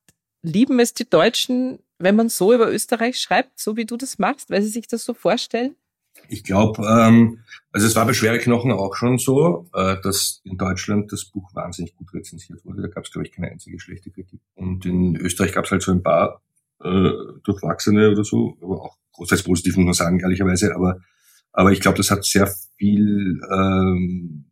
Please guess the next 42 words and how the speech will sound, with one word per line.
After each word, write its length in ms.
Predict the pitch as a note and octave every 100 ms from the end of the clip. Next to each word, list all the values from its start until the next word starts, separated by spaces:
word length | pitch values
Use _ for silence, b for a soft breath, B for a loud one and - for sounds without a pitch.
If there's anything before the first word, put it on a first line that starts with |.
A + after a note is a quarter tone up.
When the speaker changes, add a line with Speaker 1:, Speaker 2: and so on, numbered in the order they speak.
| _
Speaker 2:
mit 180 | - G2+
der 80 | G2+
Nähe 360 | F2+ F2+ A2+
zu 160 | G#2+ G2
tun, 540 | - G#2 G#2 G#2+ G#2 G2
zu 100 | F2+
dem, 200 | F#2 G2
was 140 | G2+
beschrieben 520 | - - F2 F2+ G#2+
wird 180 | A2 A2+
auch. 260 | - A#2+ -
Und 120 | G#2+
dann 80 | G2
hat 140 | G2
jeder 160 | F#2+ G2+
seine 240 | G2 F#2
eigene 200 | F#2+ G2
Meinung 300 | F#2 F2+ G#2
dazu, 340 | G2+ - G#2+
ob 80 | G#2+
das 140 | G#2 -
jetzt 180 | F#2
richtig 240 | G2 - -
oder 140 | G2
falsch 380 | F2+ E2 G2+ -
oder 160 | F#2+ G2
ob 140 | F#2
das 160 | F2+ -
zu 120 | -
polarisierend 720 | F#2+ F#2+ F#2 F#2 F#2 G#2+ G#2
oder 140 | F#2+
et 80 | G2
cetera 260 | - - G#2+
ist. 160 | G#2
In 80 | G2+
Deutschland 300 | F#2+ F#2+ G2+
hat 100 | G2
man 80 | F#2
da 60 | F#2+
einen 100 | F#2
größeren 320 | F#2+ - F#2+
Abstand 440 | - - G2+ G2